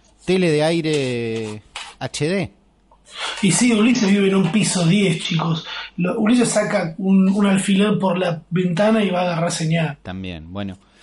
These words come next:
Speaker 2: Que eso lo llevé no para el último mundial, sino para el anterior.
Speaker 1: Para el mundial
Speaker 2: Me acuerdo.
Speaker 1: anterior, es verdad. Con eso puedo ver canales de aire, que tampoco son maravillosos, pero son los que valen en este momento.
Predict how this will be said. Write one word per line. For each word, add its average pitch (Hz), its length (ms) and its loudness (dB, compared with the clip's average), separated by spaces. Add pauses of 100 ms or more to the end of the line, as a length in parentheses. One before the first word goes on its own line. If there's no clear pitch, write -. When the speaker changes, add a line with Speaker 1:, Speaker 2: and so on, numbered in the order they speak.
(120)
Speaker 2:
Que 220 100 -2
eso 254 160 0
lo 220 100 2
llevé 208 260 0
no 247 200 2
para 226 140 0
el 226 60 0
último 226 200 -2
mundial, 208 320 -2
sino 208 240 -4
para 202 140 -2
el 185 60 -4
anterior. 175 640 -4
Speaker 1:
Para 117 200 -2
el 120 220 -4
mundial 120 360 -4
Speaker 2:
Me 160 60 -8
acuerdo. 165 220 -4
Speaker 1:
anterior, 156 240 -14
es 90 60 -14
verdad. 85 160 -16 (640)
Con 147 200 -2
eso 226 360 0
puedo 170 180 2
ver 175 280 0 (180)
canales 160 280 -2
de 127 100 0
aire, 95 320 -4
que - 120 -16
tampoco 110 280 -4
son 117 120 -2
maravillosos, 120 460 -4
pero 135 160 -2
son 160 180 -2
los 147 120 -2
que 117 120 -4
valen 120 360 0
en 104 80 -4
este 110 180 -10
momento. 127 420 -8